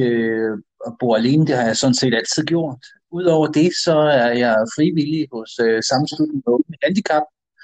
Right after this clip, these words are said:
hvor jeg er frivillig i deres, øh, seksualitetsudvalg. Jeg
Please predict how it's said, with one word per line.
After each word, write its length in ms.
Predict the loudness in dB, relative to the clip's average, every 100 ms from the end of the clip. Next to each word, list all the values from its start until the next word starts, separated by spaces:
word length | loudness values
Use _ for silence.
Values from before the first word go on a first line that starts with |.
| -20 -20 -20 -4
hvor 240 | 0 2
jeg 320 | 2 2 2
er 60 | -2 -4
frivillig 480 | -6 -2 -2 -2 -4 -6
i 40 | -4
deres, 240 | -4 -6 -6 -4
øh, 300 | -4 -4 -8 -10 -14
seksualitetsudvalg. 840 | -14 -12 -10 -2 -2 0 -2 -2 -4 _ _ _ _ -20 -20 -20 -20 -20 _
Jeg 180 | 0 0